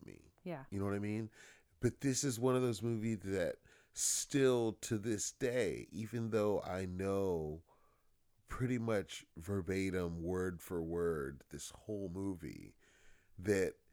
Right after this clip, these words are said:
Speaker 1: I know it's coming and it's still funny to me.
Speaker 2: Those
Speaker 1: And I
Speaker 2: are the
Speaker 1: love
Speaker 2: best.
Speaker 1: that.
Speaker 2: Yeah,
Speaker 1: I
Speaker 2: those are the
Speaker 1: love
Speaker 2: best.
Speaker 1: that. I need to go get me a,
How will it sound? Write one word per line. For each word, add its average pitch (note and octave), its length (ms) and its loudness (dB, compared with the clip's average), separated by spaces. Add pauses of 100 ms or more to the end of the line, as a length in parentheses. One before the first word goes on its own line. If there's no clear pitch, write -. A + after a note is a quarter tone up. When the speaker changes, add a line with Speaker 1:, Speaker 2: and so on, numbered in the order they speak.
(260)
Speaker 1:
I G#2 140 4
know A#2 280 8
it's B2 160 8
coming A#2+ 420 0
and G#2 120 4
it's - 140 -4
still G2 280 0
funny E2+ 320 -4
to C2 80 -8
me. G1+ 220 -16 (1000)
Speaker 2:
Those F3 160 4
Speaker 1:
And - 20 4
I G2 60 4
Speaker 2:
are - 60 4
the - 100 4
Speaker 1:
love C3 200 10
Speaker 2:
best. A3 100 2
Speaker 1:
that. F#2+ 280 4
Speaker 2:
Yeah, - 140 0
Speaker 1:
I - 100 -2
Speaker 2:
those A2 40 4
are G#2+ 60 2
the A#2+ 100 0
Speaker 1:
love C3 140 8
Speaker 2:
best. G2 140 2
Speaker 1:
that. F#2+ 200 2 (320)
I F2+ 100 0
need F#2+ 160 0
to F#2 80 -2
go F2+ 160 2
get D#2+ 260 -4
me E2+ 160 -2
a, C2+ 220 -4